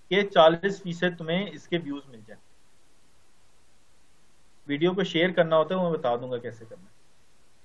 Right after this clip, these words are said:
बस वो काम सारा का सारा हो जाए, उसके बाद तुमने video को publish कर दो, ठीक है। अगर लेट से हम बात करते हैं दस हजार एक सौ इकसठ likes हैं,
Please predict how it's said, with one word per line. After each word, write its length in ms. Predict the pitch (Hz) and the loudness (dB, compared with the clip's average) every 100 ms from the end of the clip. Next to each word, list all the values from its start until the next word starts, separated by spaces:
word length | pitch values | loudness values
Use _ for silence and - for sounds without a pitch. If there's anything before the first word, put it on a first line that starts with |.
| - - - - 131 | -20 -20 -20 -12 2
बस 220 | 160 170 | 2 2
वो 80 | 196 | -2
काम 220 | 175 170 | 2 4
सारा 240 | 170 143 151 | 4 0 0
का 80 | 160 | 0
सारा 220 | 156 147 | 2 2
हो 220 | 120 123 | 0 -4
जाए, 200 | 156 208 - - - - - - - - - | -2 -2 -6 -20 -20 -20 -20 -20 -20 -20 -12
उसके 320 | 185 - 247 190 | -12 2 4 6
बाद 440 | 143 156 180 180 - | 8 10 8 4 -8
तुमने 220 | 156 160 | -6 -4
video 260 | 135 131 139 | -4 -8 -8
को 100 | - | -6
publish 320 | 117 117 117 | -6 -6 -14
कर 100 | 101 | -20
दो, 880 | - - - - - - - - - - - - - - - | -20 -20 -20 -20 -20 -20 -20 -20 -20 -20 -20 -20 -20 -20 -20
ठीक 140 | 147 208 | -18 -18
है। 60 | - - - - | -18 -20 -20 -12
अगर 200 | - 160 | 2 4
लेट 260 | 151 165 170 | 6 6 6
से 160 | 180 185 | 2 2
हम 220 | 165 165 | 2 4
बात 260 | 139 139 - | 4 4 2
करते 240 | 147 165 | -2 -2
हैं 100 | 160 | 0
दस 200 | 143 143 | 0 0
हजार 260 | 143 147 139 | 0 0 0
एक 140 | 131 | -6
सौ 240 | - 160 - - - | -6 -6 -8 -14 -20
इकसठ 280 | 139 - 143 - - - - | -18 -8 -8 -8 -20 -20 2
likes 340 | 127 123 - | 2 2 -4
हैं, 80 | 117 | -20